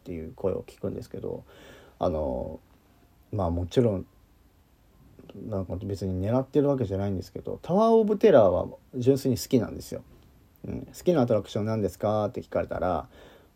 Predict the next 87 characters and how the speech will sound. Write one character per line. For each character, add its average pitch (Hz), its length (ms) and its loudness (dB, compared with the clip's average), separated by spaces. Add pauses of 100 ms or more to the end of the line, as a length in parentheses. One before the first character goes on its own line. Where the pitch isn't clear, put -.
(120)
も 156 220 6
う - 20 6
問 123 220 6
答 123 140 8
無 117 120 4
用 110 180 0
に、 98 320 -4 (140)
「い 101 40 2
や、 87 220 2
タ - 120 -4
ワ 90 80 2
ー - 20 2
オ 87 80 0
ブ 95 80 -10
テ - 120 -8
ラ 92 100 -12
ー 92 60 -18
で - 80 -20
す」 - 260 -20
っ - 20 -20 (100)
て - 80 -6
い 107 100 -2
う 101 60 -4
答 120 220 0
え 120 40 4
る 113 100 0
ぐ 113 100 0
ら 101 120 0
い - 60 -10
ね、 - 220 -14
タ 117 120 -4
ワ 120 60 2
ー - 20 4 (100)
オ 117 80 2
ブ 110 100 -6
テ 110 140 -2
ラ 98 100 -2
ー 92 40 -8
が 87 100 -8
大 98 200 0
好 - 80 -14
き 90 120 -16
で、 80 320 -6 (680)
で、 120 300 2
最 123 200 0
近 120 260 -2
ね、 117 100 -4
結 107 160 -8
構 104 60 -8
タ 107 140 -6
ワ 104 100 0
ー 104 40 -2
オ 101 40 -2
ブ 113 80 -10
テ 107 120 -4
ラ - 100 -4
ー - 40 -8
の - 60 -14
写 - 160 -12
真 92 400 -10 (640)
あ 95 60 -8
げ 95 120 -2
る 90 80 -6
ん - 60 -8
で - 60 -12
す - 100 -16
け - 80 -8
ど、 - 220 -10 (1300)
そ - 100 -6
う、 - 20 -6
何 185 520 4
の 185 120 4
関 165 460 -2
係 151 240 0
も 156 140 0
な 147 200 2
く 113 180 -2
ね、 90 260 -4
キ - 80 -12
ャ 107 60 -6
プ - 120 -14
シ - 140 -6
ョ 120 60 6
ン 120 100 4
に 113 280 0
い 110 60 -8
ち-、 - 160 -20